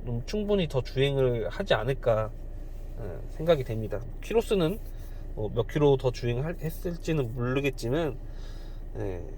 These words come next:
뭐 그래도 제 생각에는 약 한 오십 킬로 정도 일 단 파스로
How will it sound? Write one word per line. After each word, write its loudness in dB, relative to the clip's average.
뭐 -2
그래도 2
제 -6
생각에는 2
약 0
한 0
오십 -6
킬로 0
정도 -2
일 -2
단 8
파스로 0